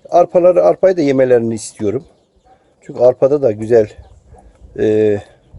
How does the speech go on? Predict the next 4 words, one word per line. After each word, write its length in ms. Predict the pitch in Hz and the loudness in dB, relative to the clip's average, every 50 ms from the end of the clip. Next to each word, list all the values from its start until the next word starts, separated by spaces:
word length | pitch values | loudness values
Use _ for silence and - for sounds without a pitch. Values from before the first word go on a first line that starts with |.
| - - - _ - - _ _ _ - - - - - - _ _ _ | -20 -20 -20 _ -20 -20 _ _ _ -20 -20 -20 -20 -20 -20 _ _ _
aranan 360 | - 127 123 123 123 123 123 | 0 2 4 4 4 2 2
yumurtayı 600 | 123 120 123 123 123 - - 131 120 120 123 113 - _ _ _ _ _ _ - | 0 0 -2 -2 -4 -4 -2 0 2 2 2 0 -4 _ _ _ _ _ _ -12
ve 100 | 113 113 107 - | -8 -8 -8 -6
tavuğun, 400 | - 127 113 117 117 117 117 | -2 -2 0 0 0 -4 -6